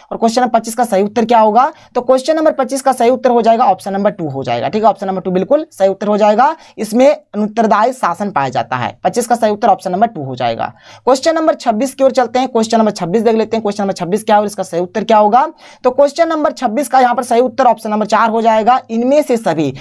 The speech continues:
यानी विपक्षी दल, मीडिया और सत्तारूढ़ दल, सबके सब हो जाएगा, इनमें से सभी इसका सही उत्तर होगा। क्वेश्चन नंबर सत्ताईस देखिए, और क्वेश्चन नंबर सत्ताईस का सही उत्तर क्या होगा देख लीजिए। तो क्वेश्चन नंबर सत्ताईस का सही उत्तर ऑप्शन नंबर एक हो जाएगा, इनके लोगों द्वारा चुने गए प्रतिनिधियों के माध्यम से शासन चलाना।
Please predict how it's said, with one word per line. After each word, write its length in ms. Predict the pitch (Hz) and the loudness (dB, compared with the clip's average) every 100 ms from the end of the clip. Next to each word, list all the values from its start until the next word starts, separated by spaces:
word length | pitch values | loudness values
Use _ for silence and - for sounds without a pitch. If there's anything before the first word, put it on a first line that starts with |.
| - 202 | -4 0
यानी 120 | 208 | 2
विपक्षी 380 | 196 220 226 269 | 2 -2 -2 2
दल, 240 | 254 262 | 2 2
मीडिया 420 | 220 202 214 247 277 262 | -2 0 2 2 0 -8
और 80 | 214 | -10
सत्तारूढ़ 540 | 214 202 202 196 247 | -8 -2 0 2 2
दल, 180 | 190 247 | 2 0
सबके 320 | 254 175 156 208 | 0 -6 -4 -2
सब 160 | 190 | -2
हो 120 | 156 | 0
जाएगा, 260 | 170 175 208 | 2 2 2
इनमें 240 | 180 180 | 0 -4
से 80 | 180 | -6
सभी 220 | 175 165 | -6 -4
इसका 200 | 165 - | -2 -2
सही 160 | 233 143 | -2 -2
उत्तर 220 | 139 180 | -4 -4
होगा। 380 | 135 123 120 - _ - - | -4 -4 -4 -6 _ -20 -4
क्वेश्चन 220 | 254 269 | -2 -2
नंबर 140 | 320 330 | -4 -4
सत्ताईस 360 | 254 240 269 | -2 -2 -2
देखिए, 460 | 254 269 262 277 320 _ _ _ _ _ - - | -4 -4 2 2 0 _ _ _ _ _ -18 -4
और 80 | 185 | -2
क्वेश्चन 240 | 226 233 | 0 0
नंबर 120 | 262 262 | 0 -2
सत्ताईस 280 | 226 247 | 0 -2
का 80 | 262 | -2
सही 160 | 247 233 | -2 -2
उत्तर 200 | 226 233 | 0 2
क्या 120 | 247 | 2
होगा 140 | 240 | 2
देख 140 | 233 226 | 0 0
लीजिए। 360 | 226 214 269 311 - - | 0 2 2 0 -8 -4
तो 80 | 269 | -2
क्वेश्चन 320 | 269 269 330 | 2 0 2
नंबर 140 | 330 330 | 0 0
सत्ताईस 380 | 269 262 277 285 | 0 2 0 2
का 80 | |
सही 200 | 285 247 | 0 2
उत्तर 220 | 269 - 269 | 0 2 2
ऑप्शन 240 | 233 233 | 2 0
नंबर 140 | 233 - | 0 2
एक 220 | 208 233 | 2 2
हो 80 | 233 | 2
जाएगा, 280 | 226 226 | 4 4
इनके 200 | 240 226 | 2 0
लोगों 340 | 202 202 226 269 | 0 2 2 4
द्वारा 280 | 226 226 226 | 4 4 2
चुने 280 | 226 214 254 | 0 0 2
गए 140 | 254 | 2
प्रतिनिधियों 520 | 247 196 190 190 208 | 0 -2 -2 0 0
के 140 | 202 190 | 0 0
माध्यम 360 | 180 175 196 | 0 0 -2
से 180 | 208 254 | 2 0
शासन 340 | 277 170 156 156 | 2 -2 -4 -6
चलाना। 400 | 143 131 123 | -4 -2 -4